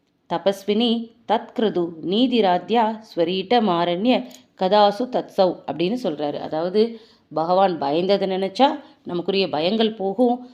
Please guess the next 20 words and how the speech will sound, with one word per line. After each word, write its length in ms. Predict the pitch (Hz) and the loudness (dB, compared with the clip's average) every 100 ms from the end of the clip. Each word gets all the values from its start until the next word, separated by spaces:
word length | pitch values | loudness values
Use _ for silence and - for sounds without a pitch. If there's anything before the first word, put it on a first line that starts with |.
| _ | _
அவர் 260 | 170 202 202 | 0 0 2
கட்டுண்டதை 640 | 226 233 392 359 262 196 | -2 0 2 4 4 2
நினைச்சா 580 | 175 165 - 180 175 175 - _ _ | -2 -4 -2 0 0 -2 -12 _ _
நமக்கு 420 | - 180 180 370 226 | -4 -4 -4 -2 2
பந்தம் 400 | 240 269 262 - | 4 4 4 2
போகும். 420 | 165 160 151 - _ | -2 -2 -8 -10 _
இது 180 | 185 180 | -8 -4
வந்து 440 | 180 196 220 214 - | -4 0 0 0 -6
எதிர்ப்பதமா 580 | 175 226 226 202 196 | -2 -2 0 0 0
இருக்கு 240 | 180 175 180 | -2 -4 -4
இல்லையா? 400 | 208 285 190 - - _ - | 0 2 2 -2 -20 _ -10
இது 220 | 190 233 | 0 2
வந்து 260 | 190 240 | 2 -2
தேசிகர் 520 | 170 175 185 202 208 214 | -4 -4 -4 -4 -6 -6
தன்னோட 280 | 175 165 | -6 -6
யாதவாபியுதயத்துல 880 | 160 156 196 226 226 165 160 151 240 294 | -4 0 0 2 0 -2 -6 -4 -4 -2
சொல்றாரு. 440 | 175 151 147 143 - _ _ _ _ _ _ _ _ _ _ - | -2 -2 -4 -6 -8 _ _ _ _ _ _ _ _ _ _ 2
சாது 260 | 240 302 359 | 6 6 4
பக்த 360 | 254 233 233 | 2 0 -2
ஜனங்கள் 560 | 214 196 190 196 196 | 0 0 0 0 -2